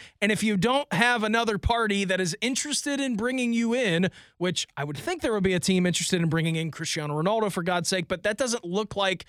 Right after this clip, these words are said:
it's actually going to happen. So a lot of rumors flying around that, like, Napoli could be interested in him,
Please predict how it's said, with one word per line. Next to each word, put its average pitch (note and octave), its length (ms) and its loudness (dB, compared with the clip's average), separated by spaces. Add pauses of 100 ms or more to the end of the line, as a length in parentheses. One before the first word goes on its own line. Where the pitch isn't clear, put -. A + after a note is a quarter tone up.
(480)
it's - 200 -2
actually F#3 520 2
going F3 320 2
to E3 80 0
happen. G3 400 2
So E3+ 500 -4 (260)
a D#3+ 80 -2
lot G3+ 260 2
of A3+ 60 2
rumors A3 340 2
flying F#3+ 320 0
around F3+ 300 0
that, D3 120 -4 (300)
like, A2+ 180 -12
Napoli F3+ 600 0
could F3+ 160 0
be E3+ 180 2
interested E3+ 420 0
in E3+ 140 0
him, E3 180 0